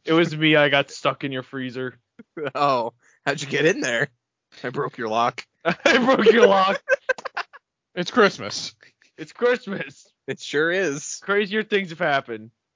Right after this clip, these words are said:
Speaker 1: <laughs> That
Speaker 2: I
Speaker 1: poor
Speaker 2: think
Speaker 1: man. Oh well.
Speaker 2: my
Speaker 1: May he
Speaker 2: favorite
Speaker 1: rest
Speaker 2: part
Speaker 1: in peace.
Speaker 2: <laughs> He's not dead.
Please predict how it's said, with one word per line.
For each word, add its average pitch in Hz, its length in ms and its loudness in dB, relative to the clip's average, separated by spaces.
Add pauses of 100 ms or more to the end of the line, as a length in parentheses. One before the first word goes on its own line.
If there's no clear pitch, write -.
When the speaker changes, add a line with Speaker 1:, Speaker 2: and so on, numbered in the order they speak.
(600)
Speaker 1:
<laughs> 349 60 -6 (1040)
That 139 200 -4
Speaker 2:
I 127 100 0
Speaker 1:
poor 117 80 -8
Speaker 2:
think 95 140 -6
Speaker 1:
man. 95 80 -14 (340)
Oh 117 100 -10
well. 104 300 -10 (420)
Speaker 2:
my 127 180 2
Speaker 1:
May 147 160 -2
he - 40 4
Speaker 2:
favorite 156 200 -6
Speaker 1:
rest 139 140 4
Speaker 2:
part 110 120 -4
Speaker 1:
in 113 100 -8
peace. - 500 -20 (340)
Speaker 2:
<laughs> - 340 -8
He's 156 140 -14
not 240 180 -12
dead. 117 340 -2